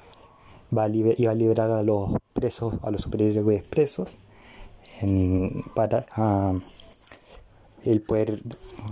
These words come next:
eh, avanzar. Sabemos que en Infinity War se explica muy bien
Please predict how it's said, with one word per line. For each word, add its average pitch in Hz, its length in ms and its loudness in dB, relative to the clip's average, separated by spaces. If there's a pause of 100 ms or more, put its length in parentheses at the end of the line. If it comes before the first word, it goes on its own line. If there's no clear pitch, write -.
eh, 101 400 -2 (120)
avanzar. 110 560 -6
Sabemos 117 340 0
que - 120 -4
en 107 100 -2
Infinity 110 420 0
War 113 420 -2
se - 200 -8
explica 110 340 0
muy 107 160 2
bien 107 180 2